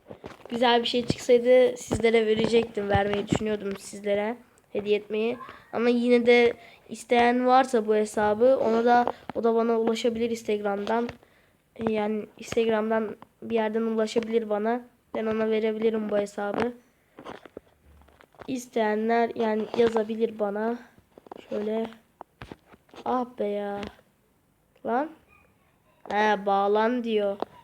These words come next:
Seçemiyoruz arkadaşlar. Bilerek bağlattırıyor. Neyse, evet arkadaşlar, bu, e, videomuz da bu şekildeydi. Yüz elli aboneye çok az kaldı. Bekliyorum desteklerinizi.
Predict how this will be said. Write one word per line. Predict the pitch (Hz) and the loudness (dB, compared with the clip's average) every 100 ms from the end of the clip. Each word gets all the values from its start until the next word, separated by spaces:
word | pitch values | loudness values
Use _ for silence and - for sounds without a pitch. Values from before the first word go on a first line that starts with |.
| _ | _
Seçemiyoruz | - 220 247 247 240 220 208 | -8 -4 0 2 4 2 0
arkadaşlar. | 208 214 220 214 - 202 - _ _ _ - - - 226 214 | -2 -2 -4 -6 -6 -10 -12 _ _ _ -16 -10 -8 -10 -12
Bilerek | 214 220 226 - | -10 -10 -12 -12
bağlattırıyor. | 214 214 208 - 214 226 233 240 - - - - | -10 -8 -10 -10 -6 -2 -2 -4 -14 -20 -16 -2
Neyse, | 269 285 - | 0 0 0
evet | - 311 302 | 4 4 4
arkadaşlar, | 262 254 254 - _ _ _ 247 262 | 2 2 -2 -4 _ _ _ -2 0
bu, | 269 269 - _ _ - | 0 -2 -4 _ _ -8
e, | 220 214 214 - - - - - - - | -4 -2 -2 -4 -8 -14 -20 -18 -4 -2
videomuz | 233 226 247 247 240 | -2 0 0 0 -2
da | 226 220 | -2 -4
bu | 240 | -6
şekildeydi. | 294 - 269 240 254 247 269 262 - - - - | -4 -4 -2 -2 -2 2 2 2 -2 0 0 0
Yüz | 277 | 2
elli | 294 294 285 | 6 8 8
aboneye | 262 262 233 226 | 6 4 2 0
çok | - 254 311 | -2 -2 -2
az | 302 - | -2 -2
kaldı. | 285 285 269 294 285 - _ - | 0 0 0 -2 -4 -12 _ 4
Bekliyorum | 262 254 302 311 302 285 | 4 2 -2 0 2 2
desteklerinizi. | 285 - 277 269 269 262 262 247 277 | 2 2 -4 -2 -4 -2 -4 -2 -4